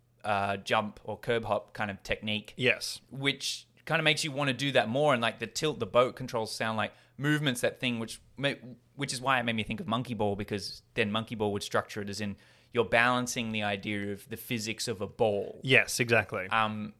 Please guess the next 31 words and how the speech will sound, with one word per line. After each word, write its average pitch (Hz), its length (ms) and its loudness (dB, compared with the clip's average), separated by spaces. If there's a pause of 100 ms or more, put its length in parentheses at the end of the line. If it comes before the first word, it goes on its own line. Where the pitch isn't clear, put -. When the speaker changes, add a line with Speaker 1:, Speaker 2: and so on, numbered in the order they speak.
(120)
Speaker 1:
and 123 160 -2
so 131 200 6
it 117 80 0
feels 143 200 -4
like 131 180 2
if 131 180 -2
it 113 140 -10 (680)
could 139 160 -6
implement 127 500 -2
more 117 460 2 (100)
in 113 200 -4
the 110 100 -2
movement 127 720 0
being 104 500 -4
the 107 80 -10
challenge, 98 880 -4 (680)
that 110 280 6
might 107 480 -2
be 117 140 -2
a 110 40 -2
bit 104 360 -4
more 123 400 0
gratifying 220 760 2
or, 160 80 2
or, 127 200 4
or, 131 280 2
or 131 140 2
more 143 220 4
fun, 160 460 -2 (280)
um, 117 180 6
Speaker 2:
Yeah. 95 160 0